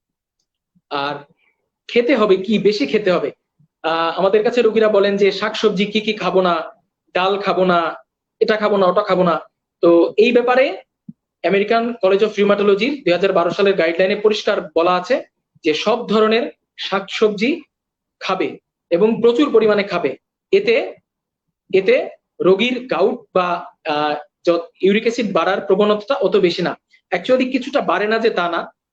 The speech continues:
কিছু কিছু শাকসবজিতে কিছুটা ইউরিক অ্যাসিড বাড়ে, কিন্তু overall রিস্ক বেনিফিট চিন্তা করলে এটা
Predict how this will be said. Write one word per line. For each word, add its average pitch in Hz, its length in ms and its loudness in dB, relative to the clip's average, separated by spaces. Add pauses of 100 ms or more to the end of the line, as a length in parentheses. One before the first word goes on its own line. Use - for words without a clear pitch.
(160)
কিছু 226 220 0
কিছু 277 180 -2
শাকসবজিতে 247 800 -2
কিছুটা 262 340 -2
ইউরিক 226 180 0
অ্যাসিড 220 320 -6
বাড়ে, 156 320 -2 (420)
কিন্তু 240 280 0
overall 202 560 2 (160)
রিস্ক 214 300 -2
বেনিফিট 190 420 -2 (320)
চিন্তা 214 280 0
করলে 202 500 2
এটা 247 300 0